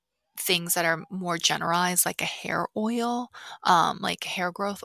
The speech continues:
oil and stuff. So maybe they would really like that. You could pair that with, like, Rocasa hair spritz. Um, if you're wanting hair growth support,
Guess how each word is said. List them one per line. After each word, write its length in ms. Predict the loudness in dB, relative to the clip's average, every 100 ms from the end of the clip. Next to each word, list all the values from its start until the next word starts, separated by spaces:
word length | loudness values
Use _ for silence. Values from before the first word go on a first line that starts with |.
| -6
oil 260 | -4 -4
and 140 | -4 -2
stuff. 320 | 0 0 0
So 140 | -2
maybe 280 | -2 -8 -6
they 140 | -6 -6
would 160 | -6
really 220 | -6 -6
like 240 | -6 -6 0
that. 280 | 0 0 -4
You 80 |
could 200 | -12 -14
pair 320 | -10 -2 -2 2
that 240 | 0 0
with, 160 | -2 -2
like, 240 | -2 -2 -12 -14 -2
Rocasa 520 | 6 6 6 4 6 4
hair 320 | 0 -2 4
spritz. 680 | 6 6 2 2 6 6 6 0 -20 -20 -20 -8 2
Um, 460 | 4 4 2 -6 -20 _ _ _ _ _ _ _ _ -2 2
if 120 | 4
you're 100 | 4
wanting 300 | 2 0 0
hair 240 | 4 4
growth 240 | 4 4 6
support, 420 | 4 4 2